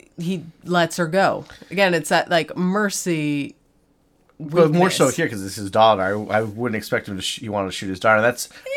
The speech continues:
Speaker 2: shows where the, a lot of that mercy comes from, where his perspective is he wants to stop this from happening, but he doesn't want his daughter killed in the process 'cause his wife was already killed in the process of trying to stop them.
Speaker 1: Mm-hmm.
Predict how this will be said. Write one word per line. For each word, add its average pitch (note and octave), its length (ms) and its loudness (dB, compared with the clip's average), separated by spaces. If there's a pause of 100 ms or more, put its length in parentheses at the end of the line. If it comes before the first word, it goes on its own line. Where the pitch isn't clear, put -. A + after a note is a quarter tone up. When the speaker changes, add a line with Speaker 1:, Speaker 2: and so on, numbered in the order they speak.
(120)
Speaker 2:
shows F#3+ 240 4
where D3+ 260 6
the, C#3+ 100 4
a - 20 6
lot C3+ 120 10
of B2 60 8
that A#2+ 100 4
mercy A#2 340 -2
comes A#2+ 300 -2
from, A2+ 220 -2
where G2+ 160 2
his A2 160 -6
perspective G#2+ 520 -6
is G2+ 240 -4 (440)
he B2 120 -4
wants C3+ 340 4
to B2 100 -4
stop - 380 0
this C3+ 120 -8
from C#3+ 140 -6
happening, G2+ 600 -4 (260)
but A#2 100 -2
he G#2+ 60 -4
doesn't A#2 240 -2
want A#2+ 140 0
his G#2+ 120 -6
daughter A2 280 2
killed A#2 360 -4
in G#2+ 60 -6
the G#2 60 -4
process A2 520 0
'cause G2 160 -8
his F#2 140 -12
wife A2 240 -2
was G2+ 100 -8
already F#2+ 240 -2
killed F#2 480 -6 (400)
in G#2+ 120 -6
the F#2+ 60 -6
process G2 400 0
of F#2 120 -8
trying F#2+ 260 -6
to F#2+ 80 -10
stop F2+ 360 -4
them. F2+ 280 -6
Speaker 1:
Mm-hmm. E3+ 340 -8